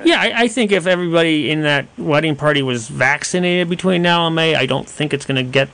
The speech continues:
to everybody that quickly. But if that were to happen, that would, uh,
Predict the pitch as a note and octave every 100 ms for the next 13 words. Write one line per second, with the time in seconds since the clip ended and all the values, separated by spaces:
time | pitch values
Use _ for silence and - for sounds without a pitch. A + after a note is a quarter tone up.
0 | - - G#3+ - - D#3 D3 C#3 D3+ D3
1 | C#3+ D3 C#3+ C3+ B2 - C#3+ C#3+ E3 E3
2 | C#3+ C3+ C#3+ C#3+ C#3 C#3 D3 D3 C#3+ C#3+
3 | C#3+ C#3+ C3 C3 C3 B2+